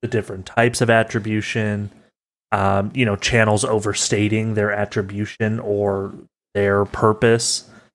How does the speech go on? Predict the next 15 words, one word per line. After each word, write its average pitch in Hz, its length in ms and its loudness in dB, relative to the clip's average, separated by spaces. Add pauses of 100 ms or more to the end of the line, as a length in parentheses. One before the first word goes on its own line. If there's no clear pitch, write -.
(520)
Um, 98 640 0 (1500)
what 135 160 4
are 175 60 4
some 165 220 2
other 135 160 4
thaws, 123 640 2 (160)
f-, - 400 -14 (240)
thaws, 98 400 -4 (400)
flaws 120 720 0 (960)
that 117 200 2
you 117 180 0
tend 110 480 0
to 117 180 -6
also 104 400 0
see? - 400 -4